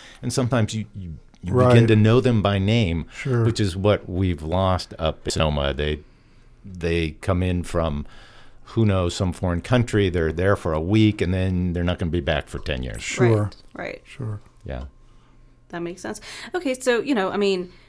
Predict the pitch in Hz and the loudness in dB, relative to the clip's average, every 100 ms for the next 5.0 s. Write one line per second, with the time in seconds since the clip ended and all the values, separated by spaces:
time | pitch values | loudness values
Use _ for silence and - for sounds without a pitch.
0 | - 196 202 202 202 202 196 185 180 180 | -6 -2 0 0 -2 -2 -4 -6 -6 -8
1 | 185 180 175 170 - - 170 156 - 156 | -8 -4 -4 -4 -8 -10 -8 -8 -10 -12
2 | - 170 175 165 165 156 156 - - 214 | -8 -6 -6 -6 -6 -6 -8 -6 -4 -4
3 | 254 - - 175 175 190 190 185 180 180 | -6 -10 -18 -16 -8 -4 -2 -4 -4 -4
4 | 170 165 165 175 165 165 - 160 151 | -4 -4 -6 -6 -8 -8 -8 -6 -8